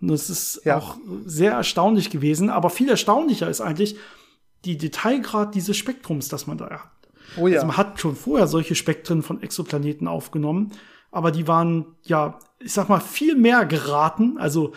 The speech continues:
Speaker 1: hatten viel größere Fehlerbalken als das, was man jetzt hier sieht, ne? Auf einmal hat man jetzt hier wirklich,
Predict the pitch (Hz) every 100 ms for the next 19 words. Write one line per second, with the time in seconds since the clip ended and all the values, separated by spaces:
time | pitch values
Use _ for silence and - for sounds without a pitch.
0 | - - 151 - 139 - 262 294 156 160
1 | 214 220 175 175 208 240 175 147 151 147
2 | 147 170 214 - - - - 156 - 180
3 | 190 170 170 160 - 208 180 143 208 -
4 | 151 151 - - 202 190 202 196 170 -
5 | 196 156 202 208 208 -